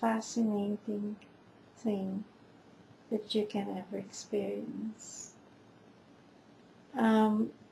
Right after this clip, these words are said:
and but, but, um, very, um, it's, it's like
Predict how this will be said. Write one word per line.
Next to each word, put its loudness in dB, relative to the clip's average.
and 6
but, 10
but, 8
um, 2
very, 8
um, 6
it's, 6
it's 6
like 10